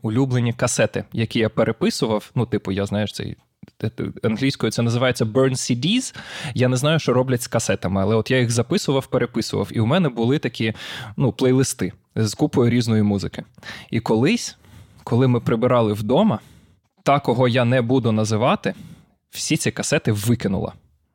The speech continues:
Тому що вияв-, ну, вони не були важливими,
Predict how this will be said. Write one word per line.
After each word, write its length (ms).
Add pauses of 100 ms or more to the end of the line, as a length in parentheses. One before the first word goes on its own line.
(100)
Тому 220
що 200 (360)
вияв-, 520
ну, 240 (120)
вони 320
не 200
були 320
важливими, 640